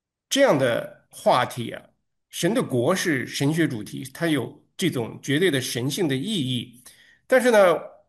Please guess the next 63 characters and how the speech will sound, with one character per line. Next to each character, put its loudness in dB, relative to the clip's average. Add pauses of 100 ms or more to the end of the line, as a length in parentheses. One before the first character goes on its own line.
(140)
如 -2
果 0
说 -2
门 2
训 0
是 -2
神 -4
学 -4
主 -8
题， -4
可 -6
能 2
有 0
人 -4
会 -2
不 -8
是 -6
特 -8
别 -2
理 -6
解。 -6 (440)
我 -2
是 -2
这 2
样 4
看 2
的， -4
就 0
是 -4 (680)
门 4
训 4
作 4
为 4
神 0
学 -4
主 -2
题， -4
一 -4
方 0
面 2
它 -2
是 -4
神 -2
学 0
性 -2
的， -10 (400)
它 0
必 0
须 0
有 2
神 -2
学 0
性 -2
的。 0
比 -4
如 -2
说 -6
我 2
们 2
这 -6
个 -2
门 2
徒， -4